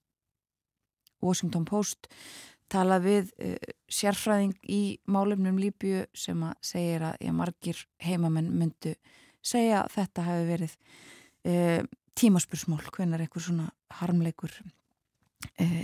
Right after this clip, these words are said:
yrði þar. Þar eru auðvitað, eh, mik-, mikil átök og deilur milli tveggja stríðandi, ja, stjórnvalda sem að stjórna sitthvorum hlutanum af landinu. Og, eh,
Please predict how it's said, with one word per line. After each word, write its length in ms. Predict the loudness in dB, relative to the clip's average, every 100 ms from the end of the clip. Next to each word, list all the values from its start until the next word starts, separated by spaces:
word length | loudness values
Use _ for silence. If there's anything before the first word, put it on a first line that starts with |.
| 2
yrði 240 | 4 4 4
þar. 380 | 2 0 -6 -12 _ _ _ -6
Þar 180 | -4
eru 220 | -2 -2 -4
auðvitað, 280 | -4 -6 -8 _ _ -20 -20 _ _ _ -6
eh, 160 | -6 -6 _ _
mik-, 340 | 2 4 2 -2
mikil 400 | 2 2 4 4
átök 600 | 4 2 0 -2 -2 -20 -6
og 360 | -2 0 -2 -6 -20 -4
deilur 380 | 0 2 2 2
milli 320 | 0 0 -6
tveggja 460 | -4 -8 -4 -6 -6 _
stríðandi, 720 | -8 -4 0 2 2 0 -4 -6 -8
ja, 120 | -8 -4
stjórnvalda 640 | -4 -4 -2 -2 -2 -4
sem 180 | -2 -2
að 120 | 0
stjórna 420 | -4 -4 -4 -4
sitthvorum 500 | -4 -6 -4 -4 -4 -6 -6
hlutanum 480 | -6 -4 -4 -2 -4
af 140 | -8 _ -2
landinu. 400 | 0 0 0 -2 -4 _ _ -16 -16 -20 -20 -20 -20 _ _ _ _ 0
Og, 380 | 6 6 6 4
eh, 240 | 4 2